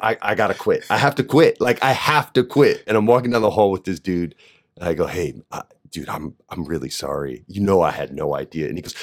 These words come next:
"It's because you just came to the company. That's why he's doing this."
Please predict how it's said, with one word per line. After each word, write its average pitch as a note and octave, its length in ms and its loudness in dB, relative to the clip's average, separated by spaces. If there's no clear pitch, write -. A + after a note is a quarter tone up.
"It's C4+ 200 0
because A3+ 440 2
you C#3 80 0
just D#3 420 0
came F3 320 4
to D3+ 100 0
the A#2 80 -2
company. - 360 0
That's F3 260 -2
why C3+ 120 6
he's G#2 120 -4
doing C#3 240 2
this." - 140 -12